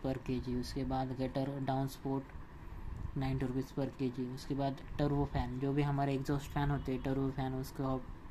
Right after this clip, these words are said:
वो पाँच हज़ार पाँच सौ एक नंबर का एक quantity आ जाएगी पाँच हज़ार पाँच सौ में। Skylight panel आ जाएगा बारह सौ में। तो friends, ये red list आपको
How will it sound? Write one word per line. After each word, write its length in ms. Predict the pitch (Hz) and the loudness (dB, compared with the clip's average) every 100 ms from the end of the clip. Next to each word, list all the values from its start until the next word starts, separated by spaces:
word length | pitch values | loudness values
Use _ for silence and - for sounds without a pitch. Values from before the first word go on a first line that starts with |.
| - - - - - - - | -10 -6 -8 -6 -8 -8 -2
वो 160 | 143 143 - | 0 0 2
पाँच 220 | 143 143 | 2 2
हज़ार 160 | 135 135 | 0 2
पाँच 200 | 139 - | 0 0
सौ 260 | 147 147 - - - - - - | 0 0 0 -10 -10 -12 -12 2
एक 200 | 151 143 | 2 4
नंबर 240 | 139 123 123 | 0 2 0
का 220 | - 113 123 | -2 -2 0
एक 220 | 131 131 - | 0 0 0
quantity 360 | 135 135 135 | 0 0 0
आ 120 | 135 131 | 0 2
जाएगी 280 | 131 135 | 2 0
पाँच 280 | 147 131 127 | 2 0 0
हज़ार 160 | 135 135 | -2 -2
पाँच 180 | 135 131 | 0 -2
सौ 140 | - | -4
में। 140 | 123 120 - - | -6 -6 -8 -8
Skylight 480 | - 131 131 135 - | 0 2 2 0 0
panel 340 | 143 165 131 | -2 0 2
आ 120 | 127 127 | 2 2
जाएगा 360 | 127 131 135 131 | 0 0 0 0
बारह 300 | 127 127 131 | 0 2 2
सौ 140 | 139 | 2
में। 160 | 135 143 - - - - - - - - - - - - - | 0 0 -2 -4 -4 -4 -8 -10 -12 -10 -10 -10 -12 -12 0
तो 80 | 160 | 0
friends, 400 | 156 151 147 - | 2 0 0 -2
ये 340 | 139 156 160 - - 147 | 2 4 4 2 -4 0
red 360 | 147 143 - | 0 0 0
list 340 | 143 143 - 147 | 2 2 0 -2
आपको 560 | 143 - 151 147 143 | -2 0 2 2 2